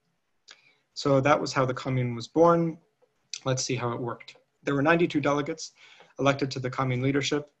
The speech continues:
composed of workers, journalists, artists, clerks, and shopkeepers. The average age was thirty-seven. As was the case with the National Guard's elected officers, the communards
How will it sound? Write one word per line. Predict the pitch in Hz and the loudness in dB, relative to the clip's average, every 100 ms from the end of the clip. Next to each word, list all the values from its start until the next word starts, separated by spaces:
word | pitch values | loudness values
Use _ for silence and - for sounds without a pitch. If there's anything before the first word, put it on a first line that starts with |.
| _ _ _ _ - | _ _ _ _ -6
composed | 135 127 131 127 | -4 0 0 0
of | 131 | 0
workers, | 143 156 156 147 135 | 0 2 2 2 0
journalists, | - 143 143 143 131 - | 0 0 0 -2 -4 -8
artists, | - 139 135 131 - - - | -2 -2 0 -4 -6 -10 -12
clerks, | - 135 131 - | -4 -2 -2 -6
and | 127 | -6
shopkeepers. | 123 131 127 131 127 127 127 127 - _ _ _ | -4 -4 -4 -8 -10 -6 -6 -8 -12 _ _ _
The | - 147 | -4 2
average | 139 131 - | 4 4 0
age | 135 135 127 - - | 0 0 -2 -6 -6
was | 123 117 - - | -8 -6 -8 -6
thirty-seven. | 139 127 123 127 131 143 - _ _ _ _ _ | -4 -4 -4 -4 -6 -6 -10 _ _ _ _ _
As | 143 131 | -2 2
was | 143 131 | 0 0
the | |
case | 135 147 139 - | -2 0 0 0
with | 131 | -4
the | 131 | -2
National | 135 127 - 123 | -2 -2 -4 -2
Guard's | 135 139 131 | 0 0 -2
elected | 127 127 - | -4 -4 -6
officers, | - 147 147 156 151 147 - _ _ _ | -6 -4 -4 0 0 -2 -8 _ _ _
the | 139 | -8
communards | 131 139 143 135 147 139 127 - | 0 2 2 2 0 -2 -6 -8